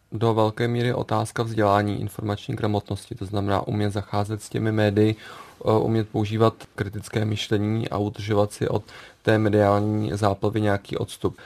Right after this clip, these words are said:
A bude do budoucna velký nešvar nevyhnutelně u sociálních sítí a nových médií právě ta jejich, eh, zkratkovitost, klipovitost, to, že se nezaměřují na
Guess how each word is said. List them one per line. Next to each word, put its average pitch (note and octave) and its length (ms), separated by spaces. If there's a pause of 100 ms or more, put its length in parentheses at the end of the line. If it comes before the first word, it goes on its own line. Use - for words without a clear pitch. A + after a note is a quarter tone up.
(280)
A G2+ 100
bude G#2+ 220
do G#2+ 240
budoucna A#2 440
velký G#2+ 360
nešvar A2 600 (460)
nevyhnutelně G#2 760
u - 120
sociálních G#2+ 580
sítí A2+ 360
a - 80
nových G#2+ 280
médií A2 300 (380)
právě G#2+ 360
ta A2+ 280 (180)
jejich, G#2+ 520
eh, G#2+ 220
zkratkovitost, A2 920
klipovitost, A2 840 (380)
to, A2+ 220
že A2 140
se A#2+ 160
nezaměřují A2 800
na G#2+ 280